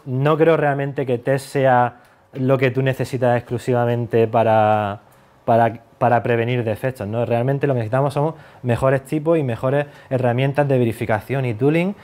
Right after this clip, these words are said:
en tiempo de compilación para aquellos lenguajes que son tipados, porque esto nos da una garantía antes de ejecutar nada de que las cosas funcionan como dicen, eh, que funcionan.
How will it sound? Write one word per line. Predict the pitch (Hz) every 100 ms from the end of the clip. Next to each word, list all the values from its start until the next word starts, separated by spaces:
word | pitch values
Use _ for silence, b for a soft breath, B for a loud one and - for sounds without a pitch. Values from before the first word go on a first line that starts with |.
| B
en | 110 110
tiempo | 120 123 135
de | 139
compilación | 123 117 101 - 127 131
para | 110
aquellos | 104 113 131 -
lenguajes | 113 110 113
que | 123
son | 120 110
tipados, | 113 95 95 80 B B B
porque | 110 107
esto | 123 131
nos | 113
da | 113
una | 127
garantía | 131 123 117 107 147 123
antes | 113 110 107
de |
ejecutar | 104 101 98 104
nada | 104 110 120 175 B B 98
de | 107
que | 104
las | 98
cosas | 101 120
funcionan | - 110 110 113
como | 113 107
dicen, | 101 98 110 131 B B B -
eh, | 101 90 80
que | -
funcionan. | 95 87 87 92 80